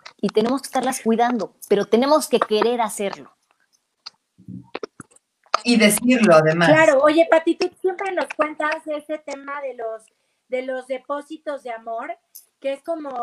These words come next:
Speaker 3: si tuvieras un frasco. Me encantaría que, que, que nos comentaras así muy breve cómo podemos hacerlo, porque es un gran tip y creo que a veces se nos
Speaker 1: Ujú.
Speaker 3: olvida.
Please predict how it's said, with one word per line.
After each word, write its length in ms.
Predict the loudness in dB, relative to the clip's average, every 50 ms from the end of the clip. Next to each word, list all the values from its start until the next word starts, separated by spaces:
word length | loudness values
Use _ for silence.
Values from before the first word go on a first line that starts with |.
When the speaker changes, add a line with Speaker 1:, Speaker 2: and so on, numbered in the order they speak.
| -6 -8 -8
Speaker 3:
si 140 | -14 _ _
tuvieras 460 | _ -14 -10 -10 -10 -10 -10 -14 -16
un 140 | -20 -20 -18
frasco. 680 | _ -12 -10 -10 -10 -10 -14 _ _ -14 -12 -12 -12 -12 -14
Me 120 | -16 -14
encantaría 420 | -14 -14 -12 -12 -8 -6 -6 -6 -6
que, 140 | -8 -14 -14 -16 _ _ _ _ _ _
que, 160 | -12 -12 -8
que 120 | _ -10 -10
nos 140 | -10 -14 _
comentaras 580 | -16 -14 -14 -10 -8 -8 -6 -6 -6 -8 -10
así 280 | -12 -18 -16 -14 -14 -14
muy 280 | -10 -8 -8 -8 -8
breve 460 | -8 -8 -6 -6 -6 -8 -8 -8 -10 -12 _ _ _ _ _ _ _ _ _ _ _ _ -20 -20 _ -8
cómo 180 | -8 -6 -6 -6 -2
podemos 400 | -2 -2 -2 -2 -8 -12 -14 -14 -16
hacerlo, 340 | -10 -8 -6 -6 -6 -6 -8
porque 200 | -10 -12 -12 -14
es 100 | -12 -12
un 160 | -16 -12 -10
gran 260 | -10 -10 -10 -12 -14 _
tip 220 | -16 -16 -16 _ _ _ _ _ _ _ _ _
y 140 | -18 -12 -8
creo 240 | -6 -2 -2 -2 -2
que 100 | -2 -2
a 80 | -2
veces 280 | -2 -4 -4 -8 -16 -16
se 100 | -10 -8
nos 160 | -8 -8 -6
Speaker 1:
Ujú. 100 | -8 -8
Speaker 3:
olvida. 400 | -10 -8 -10 -12 -10 -10 -10